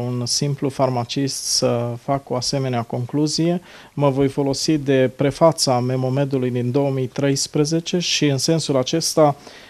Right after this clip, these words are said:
aș dori să citez din ceea ce, uh, ne spune marele profesor, doctor docent Dumitru Dobrescu, membru corespondent a Academiei Române,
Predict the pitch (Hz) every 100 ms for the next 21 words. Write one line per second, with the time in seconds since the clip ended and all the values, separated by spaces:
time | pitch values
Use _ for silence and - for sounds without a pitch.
0 | - 139 127 143 151 156 151 139 131 127
1 | 143 139 160 165 147 135 120 - 143 131
2 | 147 135 131 127 - - - - _ -
3 | 139 135 131 127 135 131 - - 156 147
4 | 139 135 131 123 - - - - 143 151
5 | 143 135 131 131 123 107 - 139 - 165
6 | - 139 127 143 - 139 123 - 165 156
7 | 147 135 131 135 131 135 127 123 147 151
8 | - - 139 - - - - 156 165 151
9 | - 139 131 - 135 156 160 135 123 135
10 | 131 139 143 135 127 127 151 170